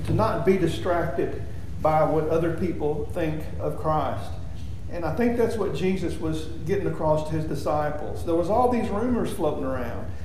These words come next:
but his disciples had been with him, had seen him face to face, and knew him full well, who he was and what he was about. And, but what really mattered was not what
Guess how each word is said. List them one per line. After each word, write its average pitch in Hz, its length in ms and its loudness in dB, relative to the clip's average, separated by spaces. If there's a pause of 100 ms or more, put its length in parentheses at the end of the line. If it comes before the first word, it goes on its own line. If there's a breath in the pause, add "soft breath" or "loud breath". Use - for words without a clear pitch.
(260 loud breath)
but 170 120 4
his 214 120 4
disciples 220 540 2
had 160 160 2
been 226 180 4
with 160 180 4
him, 139 140 0
had 143 140 0
seen 190 200 0
him 190 140 0
face 175 240 0
to 175 120 -2
face, 180 360 2
and 147 180 0
knew 175 120 2
him 175 240 -2
full 165 200 2
well, 170 380 0
who 151 120 2
he 160 100 4
was 147 340 2
and 160 100 -2
what 147 140 2
he 147 80 0
was 143 180 0
about. 135 540 0 (380 loud breath)
And, 156 500 0 (220)
but 180 160 4
what 185 240 0
really 247 240 8
mattered 226 420 2
was 165 160 2
not 202 400 2
what - 460 0